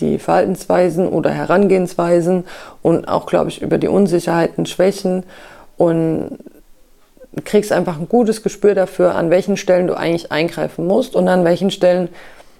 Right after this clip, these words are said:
du eigentlich nicht eingreifen musst. Und,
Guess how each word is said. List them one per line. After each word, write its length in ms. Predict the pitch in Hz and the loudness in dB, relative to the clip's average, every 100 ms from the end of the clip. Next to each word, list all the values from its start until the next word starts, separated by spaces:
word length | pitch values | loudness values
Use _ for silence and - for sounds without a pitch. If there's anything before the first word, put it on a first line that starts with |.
| _ _ - - - - - - - | _ _ -20 -20 -20 -20 -20 -20 -6
du 160 | 170 185 | 0 2
eigentlich 420 | 160 190 175 175 | 4 2 2 2
nicht 220 | 202 202 | 2 2
eingreifen 600 | 139 139 127 135 - 143 | -2 -4 -6 -8 -6 -6
musst. 300 | 143 139 - - - - - - - | -4 -6 -12 -20 -20 -20 -20 -20 -4
Und, 480 | 170 175 170 165 | 0 2 2 -2